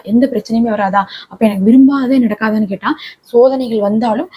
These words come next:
அதுல அல்லாஹ் உங்களுக்கு வெற்றியை கொடுப்பான். ஏன்னா நமக்கு வந்து பாத்தீங்கன்னா ஒரு சோதனை வராம ஒரு முஃமினை அல்லாஹ் விட்டு வைக்க மாட்டான். ஆனா சோதனை கொடுத்த போதும் அந்த முஃமினுக்கான லேசை ஏற்படுத்துவான், அவர்கள் மீது வந்து அவனுடைய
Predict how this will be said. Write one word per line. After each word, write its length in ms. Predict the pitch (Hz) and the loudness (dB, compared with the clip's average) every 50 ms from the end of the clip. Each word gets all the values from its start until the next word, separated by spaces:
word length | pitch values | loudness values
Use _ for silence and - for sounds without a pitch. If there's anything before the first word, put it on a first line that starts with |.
| - - - | -20 -16 -6
அதுல 240 | - 208 214 196 185 | -4 -2 -2 0 2
அல்லாஹ் 320 | 196 214 254 240 240 - | 2 4 4 4 2 2
உங்களுக்கு 340 | 277 262 220 240 269 269 233 | 0 2 2 2 2 2 0
வெற்றியை 300 | 214 208 - - 269 262 | 0 0 0 -2 -2 0
கொடுப்பான். 360 | 254 233 202 190 - 180 180 180 - - _ _ | 0 -2 -4 -6 -6 -8 -10 -10 -14 -20 _ _
ஏன்னா 200 | - 202 233 320 381 - _ | -4 -4 -2 -2 -4 -6 _
நமக்கு 320 | 214 214 220 220 196 226 214 | 0 2 2 2 2 2 2
வந்து 160 | 220 247 277 | 2 2 0
பாத்தீங்கன்னா 440 | - 233 226 - 214 202 214 294 392 381 | -2 -6 -6 -4 -4 -4 -2 -4 -4 -4
ஒரு 180 | 262 214 214 208 | -4 -6 -6 -6
சோதனை 420 | - - 226 247 277 269 277 277 277 | -2 0 2 2 4 2 2 0 0
வராம 400 | 262 240 233 240 247 254 285 339 339 - _ | 0 -2 0 0 0 0 -2 -2 -6 -8 _
ஒரு 140 | 202 208 208 | -8 -4 -2
முஃமினை 400 | 220 220 214 233 233 233 233 233 | -2 -2 -2 -2 -4 -4 -4 -4
அல்லாஹ் 320 | 214 196 190 202 214 - 294 330 - _ - _ _ _ _ _ _ _ | -4 -4 -4 -4 -6 -6 -10 -12 -12 _ -20 _ _ _ _ _ _ _
விட்டு 220 | 311 247 226 - | 0 2 2 4
வைக்க 220 | 294 269 240 - 226 | 2 2 2 0 -2
மாட்டான். 320 | 214 208 - 180 175 - | -2 -2 -2 -4 -6 -4
ஆனா 180 | - 202 214 214 208 | -4 -2 -2 -2 0
சோதனை 400 | - 233 240 262 269 285 285 277 254 | 0 2 2 2 2 2 2 2 2
கொடுத்த 280 | - 262 254 - 277 | 0 -2 -2 0 -2
போதும் 300 | 220 240 262 320 330 262 | -2 -2 -4 -4 -4 -4
அந்த 140 | 226 220 214 214 | -2 -2 -2 0
முஃமினுக்கான 760 | 220 226 - - 277 285 269 254 - - 240 226 285 349 - - - - - _ | -2 -2 0 0 2 4 4 2 2 -2 -4 -2 -2 -4 -4 -10 -18 -20 -18 _
லேசை 440 | - 214 226 254 285 302 - - 277 240 | 2 4 4 4 4 0 -2 -4 -2 -2
ஏற்படுத்துவான், 600 | 233 226 214 - 233 220 220 - 202 247 285 269 254 | -2 -2 -4 -6 -8 -8 -8 -4 -2 0 0 0 -2
அவர்கள் 340 | 214 202 226 233 220 226 214 202 | -2 -2 -2 -2 -2 -4 -6 -4
மீது 260 | 214 226 262 269 262 | -2 2 2 2 2
வந்து 240 | 226 214 214 254 392 - _ _ _ _ _ _ _ _ | 2 -2 -4 -6 -6 -8 _ _ _ _ _ _ _ _
அவனுடைய 320 | - 233 254 240 226 226 | 0 2 2 2 2 2